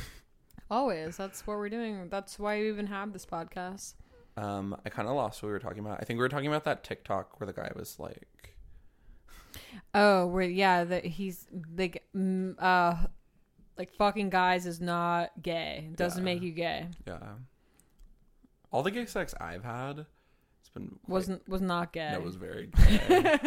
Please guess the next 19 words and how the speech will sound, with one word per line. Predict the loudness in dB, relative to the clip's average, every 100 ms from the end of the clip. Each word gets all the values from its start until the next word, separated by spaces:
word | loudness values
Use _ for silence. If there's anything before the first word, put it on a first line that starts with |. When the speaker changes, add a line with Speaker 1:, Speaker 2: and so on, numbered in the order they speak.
| 2
Speaker 2:
It | 2
was | -4 -6 -6
irre-, | -4 -2 0
irredeemably | 0 0 -2 -6 -6 -6 -10
gay. | -10 -8 -6 -6 -4 0
Speaker 1:
<laughs> | 4 4 2 0 0
Speaker 2:
So | 4
I | 6
don't | 6 4
even | 2 0
know. | -2 -2 -2 -2 0
I |
mean, | 4
I'm | 6 6
always | 6 4
dating | 0 -4 -4
a |
straight | -8 -10 -10
guy, | -8 -6 -6 -10